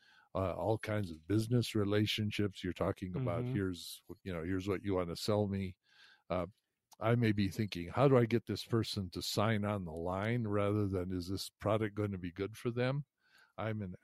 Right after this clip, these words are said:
Speaker 2: Hmm.
Speaker 1: actively in this kind of intelligent enemy mode 'cause I just wanna win.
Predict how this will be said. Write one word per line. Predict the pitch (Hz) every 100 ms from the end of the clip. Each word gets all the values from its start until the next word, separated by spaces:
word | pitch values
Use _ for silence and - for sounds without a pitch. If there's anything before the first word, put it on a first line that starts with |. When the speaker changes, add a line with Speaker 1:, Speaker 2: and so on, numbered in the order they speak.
| 95
Speaker 2:
Hmm. | 113 117 113
Speaker 1:
actively | 98 104 101 98
in | 92
this | 92 90 - - -
kind | 101 104
of | 95
intelligent | 98 - 101 98 92 90
enemy | 113 123 107
mode | 90 82 82
'cause | - 92
I | 110
just | 113 101
wanna | 104 95 85
win. | 87 117 90 82